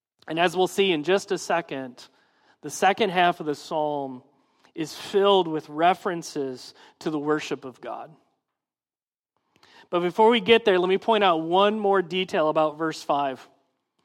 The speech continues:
Most commentators divide this psalm, one to five, and then six through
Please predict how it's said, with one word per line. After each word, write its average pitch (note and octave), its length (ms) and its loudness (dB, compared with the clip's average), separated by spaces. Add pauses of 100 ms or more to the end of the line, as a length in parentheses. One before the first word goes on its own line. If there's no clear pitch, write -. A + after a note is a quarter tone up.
(520)
Most A3 300 2
commentators G3+ 880 2
divide E3 840 0 (120)
this F3 300 -2
psalm, D3 720 -2 (100)
one F3 300 -2
to F#3 80 -4
five, D3+ 400 0
and C#3+ 120 -8
then C#3+ 260 -6
six - 500 -12
through C#3+ 420 -8